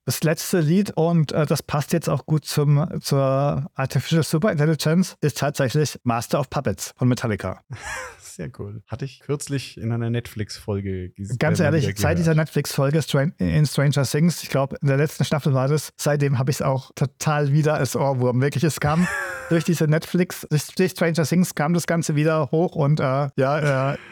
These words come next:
Speaker 1: ich trage ja auch dieses Metallica-T-Shirt grad. Äh, es
Speaker 2: Ja.
Speaker 1: ist, ähm, es ist einfach ein wunderbares, ein wunderbares Lied, das einem gut bei der Arbeit hilft und, äh, auch einen Ausblick gibt auf A I.
Speaker 2: Sehr schön.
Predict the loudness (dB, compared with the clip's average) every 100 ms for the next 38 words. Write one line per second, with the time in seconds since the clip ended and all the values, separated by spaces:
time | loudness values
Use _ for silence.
0 | -10 -10 -4 -2 2 2 0 -2 0 2
1 | 4 2 0 0 0 0 2 2 2 2
2 | 0 0 0 0 0 0 0 0 2 2
3 | 2 2 0 0 2 0 0 0 2 2
4 | 2 0 2 4 2 2 0 0 2 0
5 | -2 -4 2 4 4 4 2 0 -2 0
6 | 0 0 -2 0 2 4 2 0 0 2
7 | 2 2 0 0 0 0 0 0 -2 -2
8 | 2 2 2 2 2 2 0 0 0 2
9 | 4 4 2 0 -2 0 -2 0 0 -2
10 | -10 -4 -2 0 -2 -4 -10 -20 -4 -4
11 | -4 -6 -4 -4 -6